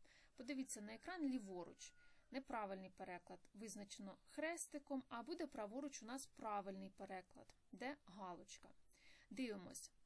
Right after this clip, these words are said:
There is milk in the cup. Неправильний переклад, да? Там є молоко у чашці. Так, ми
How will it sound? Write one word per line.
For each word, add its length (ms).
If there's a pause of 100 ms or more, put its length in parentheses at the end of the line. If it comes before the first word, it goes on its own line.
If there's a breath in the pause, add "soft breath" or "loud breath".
(360 loud breath)
There 300
is 240 (100)
milk 520 (180)
in 180
the 140
cup. 280 (1120)
Неправильний 520
переклад, 360
да? 120
Там 440
є 300
молоко 420
у 160
чашці. 640 (540 loud breath)
Так, 240 (180)
ми 340